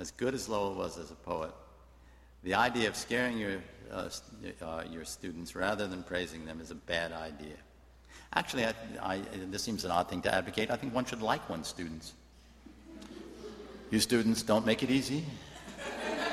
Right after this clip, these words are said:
I'm not, I'm not really joking about that, that one should like one's students, admire one's students, and work, uh, for them. And worry about the material allowed.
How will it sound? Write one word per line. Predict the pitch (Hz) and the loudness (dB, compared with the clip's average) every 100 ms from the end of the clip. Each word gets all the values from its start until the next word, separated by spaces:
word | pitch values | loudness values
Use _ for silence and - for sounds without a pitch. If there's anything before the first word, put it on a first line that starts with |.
| 339 - - - - - - - - - | -2 -2 -4 -6 -6 -8 -8 -10 -12 2
I'm | 127 143 | 6 8
not, | 147 156 - - | 8 4 2 0
I'm | 143 151 | 2 4
not | 180 | 4
really | 190 - | 2 2
joking | 202 180 - | 0 0 0
about | 90 - | 0 2
that, | 95 107 | -2 -2
that | 110 | 4
one | 135 | 4
should | 147 - 135 131 - - - - 80 | 4 4 4 4 -6 -14 -16 -10 4
like | 95 147 - | 6 6 6
one's | 135 123 | 4 2
students, | - 113 107 - | 0 0 0 -2
admire | 92 87 113 135 | 0 6 8 8
one's | 131 120 - | 2 0 -2
students, | 120 117 110 104 | -2 -2 -2 -6
and | 92 92 | -6 0
work, | 107 110 - - - - - - | 2 2 -2 -16 -18 -20 -16 -2
uh, | 95 92 92 | 4 4 4
for | - 104 101 | 2 4 4
them. | 87 82 - - - - - - - - - - - - - - - - - - - - - - - - | 2 -8 -14 -20 -20 -20 -20 -20 -20 -20 -20 -20 -20 -20 -20 -20 -20 -20 -20 -20 -20 -20 -18 -12 -6 2
And | 160 143 | 2 6
worry | 160 120 80 | 6 6 4
about | 76 85 82 | 4 2 2
the | 82 | -2
material | 85 - 107 92 80 78 | -4 0 2 4 2 2
allowed. | 80 82 80 | 4 4 4